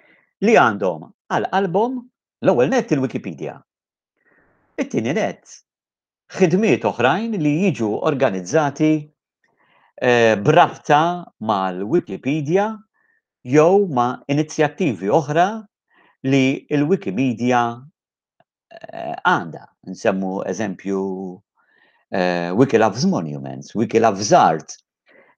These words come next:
Eh, u permezz ta' dina il-komunità f'dawn il-ftit snin li ili fiha jiena, eh,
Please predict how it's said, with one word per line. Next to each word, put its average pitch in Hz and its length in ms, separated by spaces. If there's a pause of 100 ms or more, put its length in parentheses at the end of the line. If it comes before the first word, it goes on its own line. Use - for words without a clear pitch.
(100)
Eh, 135 440 (200)
u 294 100
permezz 135 640
ta' 110 280
dina 107 720
il-komunità 117 840 (240)
f'dawn 104 320
il-ftit 113 380
snin 87 500
li 87 140 (200)
ili 101 140
fiha 107 320
jiena, 87 340 (760)
eh, 131 460